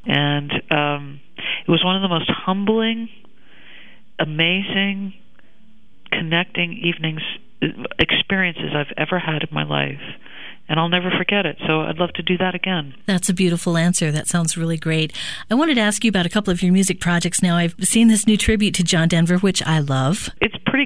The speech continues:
Speaker 1: cool, isn't it?
Speaker 2: I love that you're on it. And I wonder, did you have any input on that?
Speaker 1: Yes. I mean, that's the song that I chose. Uh, it's called I Guess You'd Rather Be in Colorado. And it, it's just one of my favorite songs that John Denver ever sang. And I also happen to know the, the writer of it, Bill Danoff.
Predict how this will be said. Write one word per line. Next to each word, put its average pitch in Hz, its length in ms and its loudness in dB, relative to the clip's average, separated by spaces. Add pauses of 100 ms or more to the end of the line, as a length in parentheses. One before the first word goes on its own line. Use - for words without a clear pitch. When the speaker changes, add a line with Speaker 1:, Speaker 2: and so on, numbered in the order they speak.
Speaker 1:
cool, 233 260 2
isn't 190 160 -2
it? 294 200 0 (200)
Speaker 2:
I 247 120 4
love 262 220 4
that 269 180 2
you're 220 100 4
on 190 220 4
it. 151 180 2
And 185 240 2 (180)
I 214 60 0
wonder, 247 220 6
did 170 180 2
you 180 80 2
have 175 120 2
any 151 180 2
input 175 260 2
on 170 140 4
that? 165 320 2 (100)
Speaker 1:
Yes. 220 320 4 (140)
I 202 40 0
mean, 190 280 -2 (180)
that's 196 200 2 (100)
the 202 60 2 (120)
song 175 280 2
that 156 100 2
I 147 80 0
chose. 123 420 -2
Uh, 147 240 4
it's - 160 -6
called 147 240 2
I 139 80 0
Guess 156 300 -2
You'd 170 140 -2
Rather 147 260 0
Be 139 160 -2
in 135 100 -4
Colorado. 123 880 -2
And 170 140 4
it, 180 120 2
it's 190 300 0
just 233 160 2
one 214 100 2
of 180 60 -2
my 160 120 0 (220)
favorite 190 340 2
songs 233 320 0
that 147 120 0
John 147 220 0
Denver 151 340 0
ever 147 180 -2 (140)
sang. 190 480 -2 (360)
And 160 140 4
I 180 140 2
also 196 320 2
happen 180 240 0
to 165 100 0
know 165 240 2
the, 147 420 -2
the 143 120 0
writer 160 360 0
of 120 120 -2
it, - 120 -6
Bill 143 140 0
Danoff. 139 520 -2